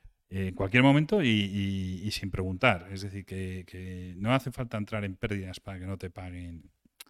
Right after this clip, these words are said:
no te paguen el, el cupón. Pero lo cierto y verdad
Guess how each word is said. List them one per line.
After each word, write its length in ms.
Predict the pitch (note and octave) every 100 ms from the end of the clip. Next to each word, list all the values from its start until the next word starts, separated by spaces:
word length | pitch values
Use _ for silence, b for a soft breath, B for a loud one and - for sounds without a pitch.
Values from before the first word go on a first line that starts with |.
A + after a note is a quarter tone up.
| b b b b -
no 140 | G2
te 120 | G#2
paguen 400 | G2 F#2+ F#2 F2+
el, 240 | F2 E2+ E2+
el 140 | F#2+
cupón. 400 | - F2 F#2 D#2+ - _ _ _ _ _ _ -
Pero 160 | F2+ F#2+
lo 100 | F#2+
cierto 320 | A#2 A2 B2
y 20 |
verdad 380 | A#2 A#2 C3